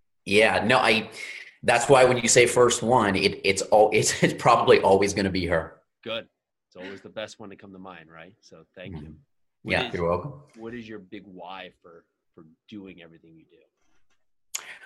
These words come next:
Speaker 1: Well, like I said, um, even with the multifamily and everything, other businesses, it's always been, I, I am a helper. I like helping people. I mean, I have a business mindset. I understand what it takes to drive a business, but I find if your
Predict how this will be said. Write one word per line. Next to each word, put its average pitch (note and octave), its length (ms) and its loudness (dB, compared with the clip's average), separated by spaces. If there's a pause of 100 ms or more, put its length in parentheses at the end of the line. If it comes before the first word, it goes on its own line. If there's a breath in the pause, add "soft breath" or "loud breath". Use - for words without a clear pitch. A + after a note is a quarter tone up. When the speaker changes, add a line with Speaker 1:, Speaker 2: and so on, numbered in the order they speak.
Speaker 1:
Well, C#3+ 160 4
like D3 180 4
I E3 60 4
said, C#3+ 480 4
um, A2+ 280 -6 (120)
even C#3+ 320 0
with C3+ 140 4
the A#2+ 40 0
multifamily G#2+ 800 0
and F#2+ 80 0
everything, A#2+ 640 -2 (380)
other B2 240 4
businesses, G#2 720 -2 (180)
it's G#2+ 140 0
always C#3 300 6
been, G#2+ 360 -4
I, C3 360 0
I A#2 140 2
am F3+ 160 2
a F3 60 2
helper. G2+ 600 2
I G2+ 100 -6
like G#2 340 0
helping A2 400 -4
people. F#2+ 460 -10 (600 loud breath)
I - 20 -8
mean, A#2 100 0
I - 20 -2
have D3 100 2
a D#3+ 80 2
business C#3 460 4
mindset. B2 580 0
I G#2+ 40 -4
understand A#2 440 -4
what A2 100 2
it F#2 120 -4
takes A2+ 300 -4
to A2+ 100 -4
drive G#2 280 2
a G#2 60 -4
business, G#2 400 -2
but G#2 160 0
I F#2+ 80 0
find C3 300 0
if B2 180 2
your G2+ 220 -6